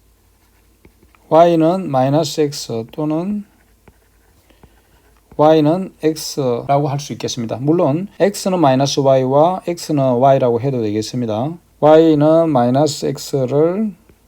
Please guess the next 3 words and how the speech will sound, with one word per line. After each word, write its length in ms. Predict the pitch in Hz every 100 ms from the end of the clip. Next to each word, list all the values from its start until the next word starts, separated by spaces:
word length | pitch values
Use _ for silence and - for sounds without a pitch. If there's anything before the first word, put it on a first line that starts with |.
| _ _ _ _ _ _ _ _ _ _ _ _ _ _ _ _ -
이 140 | 135
식에 600 | 139 - 156 156 151 143
대입하면 920 | 123 113 123 127 131 117 117 151 202